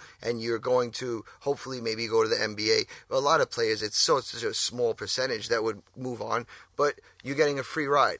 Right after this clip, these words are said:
even if you're, you know, you don't make it past. So that's great. But now, today, that, even though college is so expensive, that ratio does not equal out. So th-, the money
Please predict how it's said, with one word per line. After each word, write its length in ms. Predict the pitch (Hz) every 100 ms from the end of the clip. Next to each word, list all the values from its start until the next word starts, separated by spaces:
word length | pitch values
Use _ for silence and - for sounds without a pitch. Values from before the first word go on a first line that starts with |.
| -
even 240 | 117 117
if 160 | 113 127
you're, 220 | 117 110
you 100 | 123
know, 280 | 107 101 110
you 80 | 120
don't 180 | 117 107
make 200 | 135 110
it 80 | - _
past. 500 | 131 127 - - -
So 240 | - 131 110 - -
that's 220 | 151 151
great. 380 | - 170 165 - - - _
But 160 | - 131
now, 460 | 131 170 180 147 123 _ _ -
today, 500 | 127 147 160 143 - _ _ _ -
that, 380 | 113 143 160 - _ _ -
even 280 | 139 160
though 140 | 165 143
college 380 | - 127 139 123
is 120 | 113
so 120 | 127
expensive, 640 | 110 - 208 175 113 107 - _ _ -
that 320 | 110 143 156 - _ -
ratio 640 | 107 156 165 131 117 107
does 320 | 113 107 104
not 260 | 110 117 123 -
equal 380 | 123 - 104 -
out. 320 | 143 147 - _ - -
So 440 | - - 135 131 - - - _ _
th-, 260 | - 117 117 -
the 280 | 120 113
money 420 | 120 143 190 151